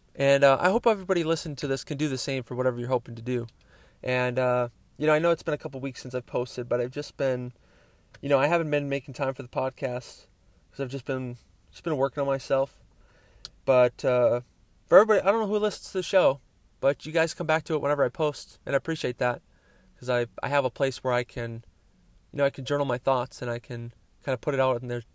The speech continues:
into the world. And I think another aspect is you know, a lot of times when I turn things into a job, it, uh, it takes away from the, the reason about why I'm actually here.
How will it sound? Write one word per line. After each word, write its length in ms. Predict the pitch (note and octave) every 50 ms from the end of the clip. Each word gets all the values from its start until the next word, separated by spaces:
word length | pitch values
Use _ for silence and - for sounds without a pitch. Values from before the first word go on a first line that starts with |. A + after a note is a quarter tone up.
| _ -
into 240 | - C3+ C3 - -
the 80 | A#2 A2+
world. 400 | A2 B2 B2+ B2 A#2+ A#2+ A#2+ A#2
And 140 | A#2 A#2 A2+ _ _ _ - - - _ _ _ -
I 60 | D3
think 160 | - B3 A#3
another 260 | B3+ G3+ F#3+ F3+ E3 D3
aspect 540 | C3+ C3 - - - C3 B2+ B2+ - -
is 340 | B2+ B2 A#2+ A2+ A2 - - _ _ _ _ _ _ _ _ _ _ -
you 60 | - D#3+
know, 40 |
a 20 | E3
lot 120 | G3 B3
of 60 | B3
times 180 | - A3+ F#3+ E3+
when 80 | E3+ D3
I 40 |
turn 200 | B2+ - D#3+ D3+
things 220 | C3+ D#3 C#3+ B2+ C#3
into 180 | C3+ C3 B2
a 60 | A#2+ A#2
job, 340 | A2+ B2 B2 B2 B2 A#2+ - _ _ _ _ _ _ _ _ _ _ _ _ _ _ _ _ _ - _ _ _ _ _ - _ _ _
it, 480 | - - C3 B2+ B2 B2 A#2+ A#2+ A#2+ A#2
uh, 180 | A#2 A#2 A#2 -
it 100 | - -
takes 220 | - F#3+ F3+ -
away 220 | E3 D3 D3 D3 C#3+
from 200 | - - C3+ B2+
the, 340 | B2 A#2+ A#2+ A#2 A#2 A#2 - _ _ _ _ _ _ _ _ _ _ _ _ _ _ _ _ -
the 100 | D#3 D3+
reason 300 | D#3 F#3 F#3+ E3 F#3 E3+
about 160 | D3 C#3+ A#2+
why 200 | B2+ C3+ C3+ B2+
I'm 100 | B2+ B2
actually 300 | B2+ B2+ - - - -
here. 380 | - - - - A#1+ D2+ -